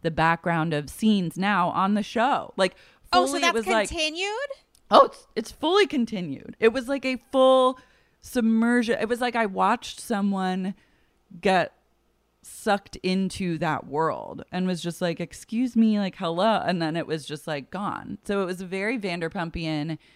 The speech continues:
Speaker 1: thing to happen in its own way, where it's just like, these are your heroes. Like, this is what you want for your life. Like, I just didn't see you as that type of person, but I guess that you are. And, like, I get, and that's where we really differ, um,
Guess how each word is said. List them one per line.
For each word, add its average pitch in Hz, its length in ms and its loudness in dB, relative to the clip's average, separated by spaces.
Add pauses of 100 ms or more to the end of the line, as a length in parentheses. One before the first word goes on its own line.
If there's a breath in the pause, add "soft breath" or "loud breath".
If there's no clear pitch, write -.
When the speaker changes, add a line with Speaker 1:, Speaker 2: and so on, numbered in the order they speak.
(180 soft breath)
Speaker 1:
thing 185 220 -4
to 185 120 -6
happen 170 300 -4
in 160 100 -4
its 143 200 -8
own 139 260 -4
way, 208 260 -2
where 190 180 -2
it's 143 180 -8
just 165 240 -6
like, 156 240 -4
these 147 400 -4
are 170 260 0
your 143 320 -8
heroes. 156 580 -8
Like, 165 200 -8
this 151 180 -8
is 160 160 -10
what 160 180 -8
you 160 140 -10
want 147 400 -8 (540 soft breath)
for 175 160 -6
your 156 280 -6
life. 156 340 -6
Like, 180 160 -4
I 165 120 -2
just 156 280 -8
didn't 143 420 -8
see - 160 -14
you 147 280 -4
as 139 120 -6
that 143 220 -2
type 165 220 -4
of 170 100 -6
person, 196 460 0
but 220 100 2
I 185 100 2
guess 160 280 -6
that 165 120 -12
you 147 220 -10
are. 143 320 2
And, 247 120 0
like, 185 220 -6
I 156 120 -4
get, 143 360 -6
and 160 200 -2
that's 160 260 -6
where 165 160 -10
we 151 160 -12
really 147 300 -6
differ, 147 720 -4 (600 soft breath)
um, 151 600 -4